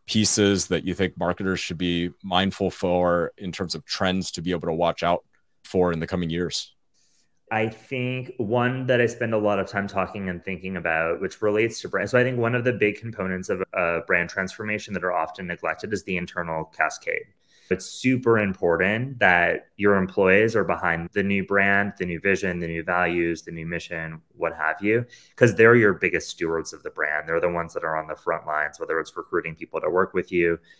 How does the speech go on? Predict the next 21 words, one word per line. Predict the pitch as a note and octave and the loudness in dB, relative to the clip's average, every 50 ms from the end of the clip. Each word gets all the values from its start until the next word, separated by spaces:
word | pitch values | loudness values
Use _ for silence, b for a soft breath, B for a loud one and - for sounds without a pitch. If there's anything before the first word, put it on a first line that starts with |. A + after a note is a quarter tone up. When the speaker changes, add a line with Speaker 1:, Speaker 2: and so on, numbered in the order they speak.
| b b b b | b b b b
Speaker 2:
talking | - - F#2 F2+ - F2+ E2+ | -2 0 0 0 0 -2 -6
to | E2 E2 | -6 -6
customers, | - - E2 - - - E2+ D#2+ D#2+ D#2+ D#2+ D#2+ D2+ - | -2 -2 -2 -2 -4 -8 -8 -6 -4 -4 -4 -4 -4 -6
or | E2 D#2 | -4 -4
what | D#2+ D#2 - | -2 -4 -2
have | D2+ D2+ D2+ D2+ E2+ | 0 0 0 2 2
you. | F#2 G2 G#2 A2 A2 b b b b b b _ | 2 4 4 2 0 b b b b b b _
And | A2 A2 A2+ | 4 4 6
I | G#2+ | 4
think | - C#3 C#3 | 4 2 0
that | A#2+ E3 - | 0 2 2
that's | A2+ A2 - G2+ | 2 2 2 0
a | F#2 | -4
core | - - - F#2 F2+ F2 F2 F2 - _ _ _ _ _ | -4 0 2 4 6 6 4 4 0 _ _ _ _ _
theme | - G#2 F#2+ F2+ D#2+ D#2 D#2 D2+ D2+ D#2+ F2 - - _ _ _ _ - | 0 2 2 2 2 0 -2 -4 -6 -6 -8 -8 -12 _ _ _ _ 2
for | - A2 G2 | 4 4 6
marketing | G2 F#2+ F2+ F2+ - F2 E2+ E2 D#2+ | 8 6 4 4 4 0 0 0 0
moving | D#2 D2+ D#2 D#2 D2+ | -2 -2 -2 -4 -8
forward. | - - D#2 D2+ D2 D2+ D2 D2+ D2 F2 - | -6 -4 -2 -2 -2 -2 -2 -4 -4 -4 4
So | - A#2+ A2 | 6 8 8
it's | A2+ A2 | 8 6